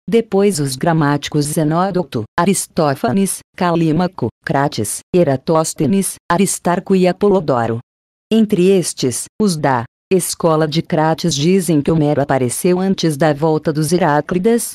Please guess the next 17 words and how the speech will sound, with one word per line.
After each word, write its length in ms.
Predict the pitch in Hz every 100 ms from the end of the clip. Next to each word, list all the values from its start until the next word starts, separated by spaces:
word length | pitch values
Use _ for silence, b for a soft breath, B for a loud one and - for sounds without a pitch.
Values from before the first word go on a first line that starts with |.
| _ 208
o 80 |
mais 260 | 208 208 202
tardar 440 | 175 156 151 151
oitenta 440 | 175 165 175 196 220
anos 460 | 180 156 147 143
depois 500 | 139 151 160 170 160
da 140 | 143 170
Guerra 260 | 156 165
de 140 | 160 196
Troia. 540 | - 165 135 117 110 - _ -
Os 140 | 185
de 60 | 175
Aristarco, 800 | 165 151 - 156 143 151 - 113 -
durante 520 | 165 185 180 190 -
a 40 | 151
imigração 680 | 160 156 175 190 - 135 131
jônia, 520 | 160 165 151 131